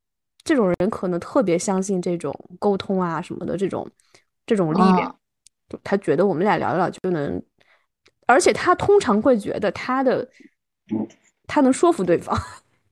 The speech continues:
Speaker 1: <laughs>
Speaker 2: 对，这种自信，
Speaker 1: 嗯。
Speaker 2: 这种自信导致的这种说开的行为。
Speaker 1: 嗯，嗯，是的。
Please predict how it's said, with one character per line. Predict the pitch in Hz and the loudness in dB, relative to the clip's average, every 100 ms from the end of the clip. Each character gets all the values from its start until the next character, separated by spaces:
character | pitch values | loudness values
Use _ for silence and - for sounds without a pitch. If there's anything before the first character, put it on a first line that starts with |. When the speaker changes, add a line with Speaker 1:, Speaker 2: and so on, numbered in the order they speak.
| _ _ | _ _
Speaker 1:
<laughs> | - - - - - - 415 277 - 175 269 - - - | -6 -4 -4 -4 -4 0 4 4 2 -2 -2 0 -2 4
Speaker 2:
对， | 262 196 254 | 6 6 0
这 | 339 | 0
种 | 320 208 202 | 4 2 0
自 | 277 277 | 0 0
信， | 294 320 | 2 2
Speaker 1:
嗯。 | 247 196 214 _ 208 | 2 0 -6 _ 2
Speaker 2:
这 | 370 | 6
种 | 240 208 | 6 6
自 | 320 359 | 8 8
信 | - 370 269 | 8 4 2
导 | 226 196 | 2 0
致 | 208 294 | 0 2
的 | 233 190 | 2 2
这 | 190 247 | 0 -2
种 | 226 180 | -2 -2
说 | - 226 220 | 0 2 2
开 | - 226 | 2 4
的 | 214 | 4
行 | 240 - 165 | 0 -8 -12
为。 | 165 147 - _ _ _ | -12 -12 -14 _ _ _
Speaker 1:
嗯， | 214 190 - _ | -4 -4 -6 _
嗯， | 190 175 - _ _ _ _ _ _ - - | -10 -10 -12 _ _ _ _ _ _ -18 -4
是 | - | 2
的。 | 185 | 2